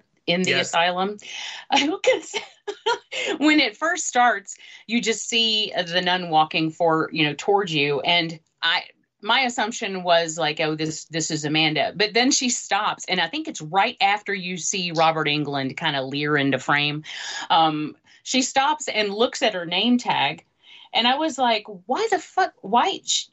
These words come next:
Speaker 1: why is she looking at her name tag? Doesn't she know her own
Speaker 2: <laughs>
Speaker 1: name?" And then I, and then I <laughs> looked at her face and I was like, "Oh shit, no, that's Alice." <laughs> But it was so funny 'cause I was like, "What? What are you
Speaker 2: Who the
Speaker 1: doing?
Speaker 2: fuck
Speaker 1: Like,
Speaker 2: am
Speaker 1: who,
Speaker 2: I?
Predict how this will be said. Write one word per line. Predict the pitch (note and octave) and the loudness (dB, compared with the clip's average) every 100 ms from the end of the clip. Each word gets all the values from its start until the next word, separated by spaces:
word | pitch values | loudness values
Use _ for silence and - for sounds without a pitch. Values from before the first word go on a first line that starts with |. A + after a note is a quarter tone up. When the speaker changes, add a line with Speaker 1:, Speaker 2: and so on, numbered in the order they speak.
| - | -14
Speaker 1:
why | F#3 A3+ | 2 2
is | A4+ A4 | 4 2
she | - | 2
looking | F#4+ G#4 F#4+ | 2 4 4
at | F4 | 2
her | E4+ | 2
name | E4 A4 | 2 0
tag? | G4+ A#3 E3+ | 2 2 2
Doesn't | F#3 C#4 E4 | -2 -4 -4
she | - | -2
know | D4+ E4+ | 2 4
her | C4 | 4
own | C#4 | 4
Speaker 2:
<laughs> | C4+ | 2
Speaker 1:
name?" | B3+ E4+ F#4 - | 2 2 -2 2
And | B3 | 4
then | B3 | 4
I, | A#3+ A3 G3+ | 2 0 -2
and | - A3 | -2 0
then | A#3 | 2
I | C4+ | 2
<laughs> | A3 A#3+ | 0 0
looked | A3 A3 | -2 -4
at | |
her | F#3+ | -12
face | E3+ G#3+ F3+ F#3 | -4 -2 -2 -4
and | |
I | |
was | F3 | -6
like, | E3+ C4+ | -4 -4
"Oh | A3+ | -4
shit, | - D#4+ - | -4 -8 -6
no, | G#3 | -4
that's | F3+ B3 | -4 0
Alice." | B3+ D#4 - A#4 - D5+ | 0 2 0 -2 -4 -4
<laughs> | C5 D3+ - D#3+ D3 G3+ - F3 - - - - | -2 -2 0 0 2 0 0 -4 -4 -6 -10 -6
But | - G#3+ - - E4 | -4 -4 -6 -6 -2
it | F#4 - | 0 0
was | A#4+ | 2
so | A#3+ C#4 G#4+ | 4 4 2
funny | - - D4 D#4 A3+ | -2 -4 -2 -2 -2
'cause | - D#4 - | -4 -4 -8
I | |
was | F#4+ G#4+ - | -8 -8 -8
like, | A#3 E4 | -12 -12
"What? | A#3 F#4 - - _ _ _ | -8 -8 -8 -18 _ _ _
What | B3+ A4 | -6 -4
are | C#5 | -2
you | G#4 | -2
Speaker 2:
Who | |
the | B3 | 0
Speaker 1:
doing? | B4 - | 0 2
Speaker 2:
fuck | C#4 | 2
Speaker 1:
Like, | A#3+ - | 2 0
Speaker 2:
am | F4+ | 0
Speaker 1:
who, | |
Speaker 2:
I? | A4 | 0